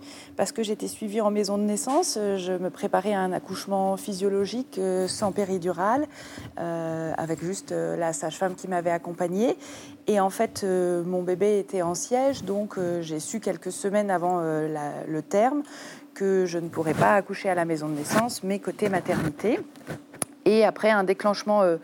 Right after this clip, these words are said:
spontané, quand je suis arrivée à la maternité, il s'est avéré que mon bébé était, euh, euh,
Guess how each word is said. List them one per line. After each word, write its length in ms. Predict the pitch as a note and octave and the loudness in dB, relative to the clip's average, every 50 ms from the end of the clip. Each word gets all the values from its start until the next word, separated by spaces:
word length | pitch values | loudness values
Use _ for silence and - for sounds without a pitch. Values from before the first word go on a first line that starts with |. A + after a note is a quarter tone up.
| - - - - - - - - | -6 -12 -14 -12 -14 -14 -14 -16
spontané, 600 | - - - A3 A3+ - G#3+ F#3+ F3+ G#3 B3+ D4 | -10 -2 0 2 4 4 4 4 4 2 0 0
quand 180 | - - G3+ F#3+ | 0 -2 -4 -4
je 240 | F3+ F3 F3+ F3 | -4 -6 -6 -6
suis 180 | F3 F3 - G3 | -6 -2 2 2
arrivée 320 | A3 G3+ F#3 F#3+ F3+ G3 | 2 2 2 0 0 2
à 60 | G3+ G3 | 2 4
la 140 | G3 F#3 | 2 2
maternité, 720 | F3 F3 E3+ - E3 D3+ D#3+ D#3 D#3 - B3 B3+ C4+ C#4 C4+ | 0 -2 -4 -4 -6 -4 -6 -6 -2 0 2 2 4 2 2
il 80 | A#3 | 0
s'est 160 | - - - E3 | -2 -2 -2 -2
avéré 320 | D#3+ D#3 D#3+ D#3 G#3+ G#3+ | 0 0 0 -2 -2 -2
que 100 | - G#3+ | -2 -4
mon 180 | F#3+ F3+ F3 E3+ | -4 -4 -4 -4
bébé 380 | D#3+ E3 D#3 E3 G#3+ A#3 A#3 | -4 -4 0 0 2 2 2
était, 320 | G#3 - - - G#3+ A3 F#3+ | 0 0 0 0 2 4 4
euh, 220 | F3 E3+ E3 E3 E3 - - - - - - - - - | 4 4 4 2 -2 -6 -14 -16 -16 -16 -16 -10 -8 -6
euh, 800 | D#3+ D#3 D#3 D#3 D#3 D#3 D#3+ D#3+ D#3+ D#3+ D#3+ D#3 D#3+ D#3+ D3+ | -4 -2 -2 -2 -2 -2 -4 -2 -2 -2 -4 -4 -4 -4 -4